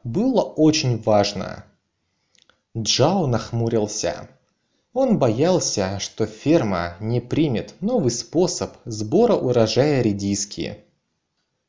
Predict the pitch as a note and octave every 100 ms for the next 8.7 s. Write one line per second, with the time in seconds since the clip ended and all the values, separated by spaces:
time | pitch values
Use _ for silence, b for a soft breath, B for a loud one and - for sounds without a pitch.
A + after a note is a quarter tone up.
0 | _ _ _ _ _ _ A2+ A2+ A2 G#2
1 | D#3 E3 G2+ - - G3+ C4+ G#3+ C3+ -
2 | G#2 G#2+ A2+ F#3 - G2+ - - - -
3 | B2 A#2 - G#2+ - E3+ D3 A2 - C#2+
4 | G1+ - _ _ _ _ - E3+ C#4 B3+
5 | - - A2 G#2 A2 D3 C3 A2+ - G2+
6 | F2 - _ _ _ _ _ _ _ _
7 | _ - - F#3+ B3 - - C#3+ C#3 C#3
8 | C#3 F3+ E3 - - E2+ -